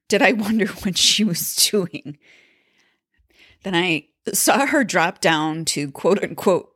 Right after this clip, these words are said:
Papa Squat and relieve her need to go to the bathroom. I think that's a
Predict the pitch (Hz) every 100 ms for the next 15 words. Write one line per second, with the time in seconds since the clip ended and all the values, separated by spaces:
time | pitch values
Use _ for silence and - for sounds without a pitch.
0 | - - 208 202 - - 143 - - 220
1 | - _ - - - _ - 202 214 202
2 | 208 220 220 196 165 151 - 170 151 -
3 | 147 147 151 - - 160 _ _ _ 175
4 | 190 160 - -